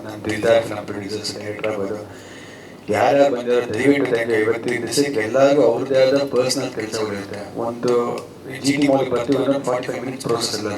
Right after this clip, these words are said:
ಒಂದು ಸೈಡ್. So ಒಂದು ತ್ರೀ ಅವರ್ಸ್ ನನಗೋಸ್ಕರ ಸ್ಪೆಂಡ್ ಮಾಡಿದ್ರೆ ದೇವರನ್ನ I'm hats off, I'm ನಿಜವಾಗ್ಲೂ I'm, I'm very grateful to you guys. ಯಾಕಂದ್ರೆ ನನಗೆ ಗೊತ್ತಿರೋದು one time ಸಿನಿಮಾ ಏನೋ ಮಾಡೋದು ಗೊತ್ತಿರೋದು ಒಂಚೂರು.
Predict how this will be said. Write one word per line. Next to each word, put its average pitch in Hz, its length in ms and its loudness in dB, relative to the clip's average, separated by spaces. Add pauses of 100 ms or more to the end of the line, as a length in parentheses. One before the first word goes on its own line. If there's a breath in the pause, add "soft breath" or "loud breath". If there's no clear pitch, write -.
ಒಂದು - 220 -6
ಸೈಡ್. 98 260 -2 (720 loud breath)
So 131 140 0
ಒಂದು 123 180 -2
ತ್ರೀ 165 240 2
ಅವರ್ಸ್ 151 280 4
ನನಗೋಸ್ಕರ 139 640 2
ಸ್ಪೆಂಡ್ 131 260 -2
ಮಾಡಿದ್ರೆ 117 380 0 (100)
ದೇವರನ್ನ 131 440 4
I'm 117 160 2
hats 117 300 0
off, 131 200 6
I'm 110 140 -6 (120)
ನಿಜವಾಗ್ಲೂ 139 420 4
I'm, 117 180 0
I'm 117 160 -6
very 175 220 2
grateful 165 340 2
to 139 100 4
you 113 100 0
guys. 104 200 -6
ಯಾಕಂದ್ರೆ 104 320 -6 (680)
ನನಗೆ 147 280 4
ಗೊತ್ತಿರೋದು 143 480 4
one 120 160 0
time 117 220 -4 (920)
ಸಿನಿಮಾ 139 320 4
ಏನೋ 123 180 4
ಮಾಡೋದು 113 360 4
ಗೊತ್ತಿರೋದು 101 360 -4
ಒಂಚೂರು. 98 560 -4